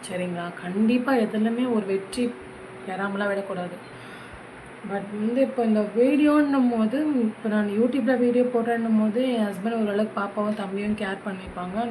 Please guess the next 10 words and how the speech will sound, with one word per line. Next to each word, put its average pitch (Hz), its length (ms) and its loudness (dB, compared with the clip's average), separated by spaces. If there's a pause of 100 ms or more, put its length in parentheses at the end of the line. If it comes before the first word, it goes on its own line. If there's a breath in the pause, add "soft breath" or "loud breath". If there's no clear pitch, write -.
நான் 196 160 -2 (300)
போடுவேன். 165 340 -10 (680 loud breath)
சப்போஸ் 247 360 0
அவங்க 220 280 2
தூங்க 262 200 4 (120)
சொல்ல, 233 280 2 (140)
வெளியே 226 200 4
எங்கன்னா 220 240 4
அவங்க 208 180 2
விளையாட 208 260 -2